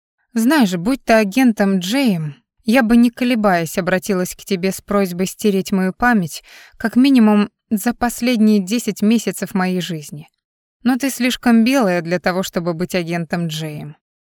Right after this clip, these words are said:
Тяжело выдохнула я. "Да и ты не агент Кей, так что, боюсь, нам обоим придётся жить с этим чёрным ящиком за плечами, который ты называешь памятью", — заметила Полина.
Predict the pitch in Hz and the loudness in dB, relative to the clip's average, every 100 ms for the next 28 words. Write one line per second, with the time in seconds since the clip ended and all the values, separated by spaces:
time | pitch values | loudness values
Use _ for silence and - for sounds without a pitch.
0 | _ _ - 208 185 190 180 175 170 - | _ _ -6 -4 -2 -2 -2 -4 -6 -6
1 | 180 170 156 147 - _ _ _ _ - | -6 -6 -10 -18 -20 _ _ _ _ 0
2 | 240 269 262 - 240 269 214 190 170 185 | 2 4 2 2 4 4 4 2 0 -2
3 | 180 - - 185 156 143 _ 240 233 - | -2 -10 -6 -4 -4 -10 _ -8 -8 -4
4 | 240 226 254 262 - 233 233 233 220 285 | 0 2 2 0 2 4 6 6 4 2
5 | 220 170 170 165 185 - 175 175 233 - | 0 -2 -4 -4 -4 -4 -4 -2 -2 -2
6 | 190 185 190 185 202 185 190 185 180 175 | -6 -2 -2 -2 -2 0 0 0 -2 -2
7 | - 185 185 170 170 175 175 - 170 160 | -4 -4 -4 -4 -6 -6 -6 -6 -6 -6
8 | 151 _ _ _ - 202 202 190 180 202 | -10 _ _ _ 0 0 2 -2 -2 -2
9 | 190 175 175 185 180 - 180 160 147 - | -2 -2 -2 -2 -4 -6 -6 -6 -8 -16
10 | - 196 _ _ _ 214 208 190 180 180 | -18 -20 _ _ _ -2 0 2 -2 -6
11 | 175 190 175 156 151 | -4 -4 -4 -8 -14